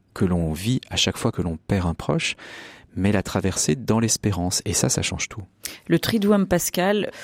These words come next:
Speaker 2: peut nous aider aussi, euh, voilà, à comprendre ce mystère de la mort et la résurrection, évidemment.
Speaker 1: Absolument. Alors, le Triduum Pascal, ce sont les trois jours autour de Pâques, et donc, euh,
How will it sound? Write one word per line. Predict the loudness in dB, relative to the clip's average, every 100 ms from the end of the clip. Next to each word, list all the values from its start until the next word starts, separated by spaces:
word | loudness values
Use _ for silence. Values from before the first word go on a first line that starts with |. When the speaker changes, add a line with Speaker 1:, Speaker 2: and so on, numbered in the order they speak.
| 0
Speaker 2:
peut | 4 6
nous | 6 6
aider | 6 6 6
aussi, | 4 2 -2 -2
euh, | 0 0
voilà, | 0 -2 -2
à |
comprendre | -4 -6 -6 0 0 2 2 0 -4 -16 -16 -6
ce | 0 0
mystère | 0 0
de | 2
la | 4 4
mort | 4 2 -2 -4
et | -4
la | -4
résurrection, | -4 -4 -4 -2 0
évidemment. | 0 0 -2 -6 -16 -18 -18 -20 -20 -10 -6
Speaker 1:
Absolument. | 0 2 2 4
Alors, | 2
le | 2
Triduum | 0 0 2
Pascal, | 0 0 0 -2
ce | -2
sont | 0
les | 0
trois | 0 -2 2
jours | 2 2
autour | 2 0 0
de | 0
Pâques, | 0 0 0
et | -2
donc, | -2 -2 0
euh, | 0